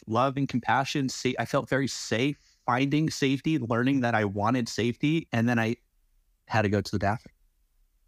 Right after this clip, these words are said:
And I woke up and I found another place to sit down.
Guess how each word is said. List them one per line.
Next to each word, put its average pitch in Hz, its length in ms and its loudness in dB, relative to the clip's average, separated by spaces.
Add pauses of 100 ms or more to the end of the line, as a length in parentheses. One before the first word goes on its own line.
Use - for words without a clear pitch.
And 92 100 2
I 87 120 0
woke 90 340 0
up 101 220 -2
and 104 100 0
I 95 80 -2 (140)
found 95 200 2
another 92 300 2
place - 320 -2
to 92 100 -2
sit 92 200 -2
down. 107 380 0